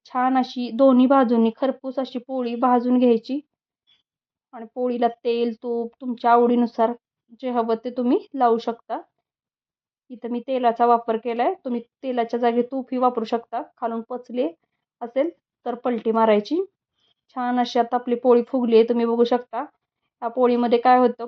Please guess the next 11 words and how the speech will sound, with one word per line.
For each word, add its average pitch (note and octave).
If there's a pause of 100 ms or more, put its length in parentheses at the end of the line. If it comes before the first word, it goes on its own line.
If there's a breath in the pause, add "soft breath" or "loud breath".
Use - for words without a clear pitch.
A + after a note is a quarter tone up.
(120)
पुरण B3
ही A3+
अगदी B3
काठोकाठ B3
बसतं, B3 (1200)
त्याच्यामुळे A#3+
छान B3
अशा A#3+
पोळ्या A#3+
सगळ्या A#3
आपण A3+